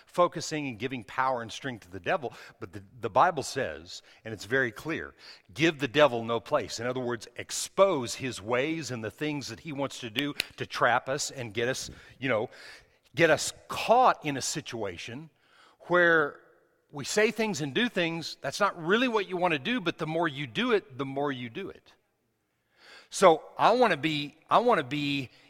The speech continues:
in the flow of doing and meditating on good things and right things and saying right things, because the more you do that, the more you'll do it.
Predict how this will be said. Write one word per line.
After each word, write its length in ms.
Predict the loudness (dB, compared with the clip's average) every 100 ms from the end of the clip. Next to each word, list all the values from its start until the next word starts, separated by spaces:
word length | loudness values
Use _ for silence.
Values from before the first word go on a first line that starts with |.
| _
in 480 | 0 2 2 0 -6 _ _
the 120 | -6
flow 500 | -6 2 6 6 6
of 360 | 4 2 0 -4 -20 _ _ -10
doing 480 | -2 0 2 0 0
and 200 | -2 0
meditating 640 | 6 6 6 2 0 0 -2
on 240 | -4 -4
good 260 | 0 0 0
things 340 | 0 -2 -2
and 160 | -4 4
right 220 | 4 4
things 200 | -4 -6
and 160 | -6 -4
saying 420 | 4 6 6 6
right 220 | 6 6
things, 300 | 0 -4 -6
because 360 | -8 -6 -4 -4
the 100 | -2
more 180 | -2
you 180 | 0 -2
do 200 | -2 2
that, 280 | 8 8 8
the 80 | -2
more 160 | -2
you'll 140 | -2 -4
do 200 | -6
it. 120 | -8